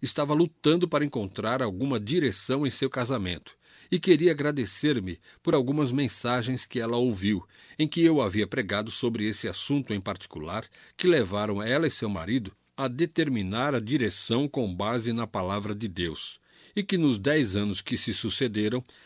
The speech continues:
Deus os havia abençoado tanto que ela fez uma longa viagem, com péssimas condições meteorológicas, para expressar sua gratidão pela alegria que estava experimentando,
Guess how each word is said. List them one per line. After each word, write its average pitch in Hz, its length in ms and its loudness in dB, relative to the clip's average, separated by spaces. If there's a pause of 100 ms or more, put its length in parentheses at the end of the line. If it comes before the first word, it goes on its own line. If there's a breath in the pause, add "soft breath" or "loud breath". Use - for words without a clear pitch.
(160 loud breath)
Deus 143 380 8
os 117 160 0
havia 101 220 0
abençoado 104 540 -4 (140)
tanto - 380 0 (260 loud breath)
que 175 140 4
ela 165 160 4
fez 147 240 0
uma 139 180 -2
longa 143 420 2
viagem, 101 640 0
com 104 160 -2
péssimas 110 600 -2
condições 95 580 -6
meteorológicas, 98 1040 -4 (320 loud breath)
para 143 200 2
expressar 127 640 0
sua 120 220 -4
gratidão 110 720 -4 (300 loud breath)
pela 151 240 4
alegria 147 560 2
que 101 120 -4
estava 113 420 -4
experimentando, 107 840 -2